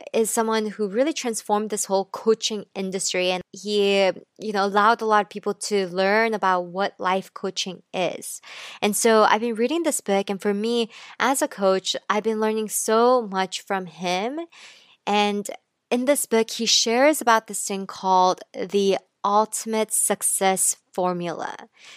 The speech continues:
And in this episode, I want to share with you guys what the ultimate success formula is. So if you're listening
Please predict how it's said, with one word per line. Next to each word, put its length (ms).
And 260
in 160
this 240
episode, 560
I 120
want 380
to 100
share 280
with 160
you 80
guys 400
what 320
the 220
ultimate 460
success 460
formula 540
is. 480
So 300
if 200
you're 220
listening 640